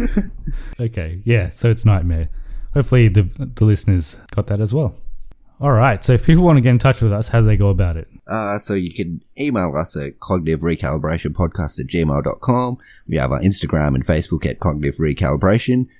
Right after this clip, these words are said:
Speaker 2: and you can tweet at us at C Recalibration.
Speaker 1: Yes, and we're available on all pod-, podcasting platforms now, and please give us a like on our Facebook page because we update all our latest episode on, on Facebook as well as Instagram, so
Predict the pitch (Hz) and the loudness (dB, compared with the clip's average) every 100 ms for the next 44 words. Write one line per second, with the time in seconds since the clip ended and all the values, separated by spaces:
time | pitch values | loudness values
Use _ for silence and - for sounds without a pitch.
0 | _ _ 82 78 76 73 71 73 76 71 | _ _ 0 2 2 2 0 0 -2 0
1 | 120 110 - 73 104 - 139 - 82 67 | 0 2 0 0 -2 -4 -6 -2 0 2
2 | 67 67 - 57 - - - 71 _ _ | 0 -2 -2 -4 -6 -8 -8 -12 _ _
3 | _ - _ _ 143 - 123 117 123 120 | _ -20 _ _ 0 2 4 6 6 6
4 | 143 131 120 107 110 - 113 104 - - | 4 6 4 4 2 4 2 0 -6 0
5 | 127 - 117 - 117 101 90 - - 110 | 0 2 0 0 0 0 -2 -6 -6 -2
6 | 110 104 - 131 180 - 131 104 95 - | 0 0 4 4 4 0 0 2 2 -2
7 | - 139 123 120 107 101 98 92 - 95 | -2 2 2 2 -2 0 0 0 0 0
8 | 87 - 87 - - 90 82 76 98 - | 0 0 -4 -4 -6 -4 -4 -4 -4 0
9 | 90 - 98 92 90 - 87 90 - - | -2 0 0 0 -4 -2 -2 -2 -4 -4
10 | - - 131 113 107 101 - 98 - 98 | -4 2 4 6 4 4 2 -2 0 0
11 | 92 104 95 95 110 104 - 95 - 139 | 2 0 0 0 2 2 2 -2 0 -2
12 | 131 - 110 87 90 85 90 - - 85 | -2 -2 -2 0 -2 0 -2 -2 -6 -8
13 | 78 80 92 85 | -6 -6 -4 -4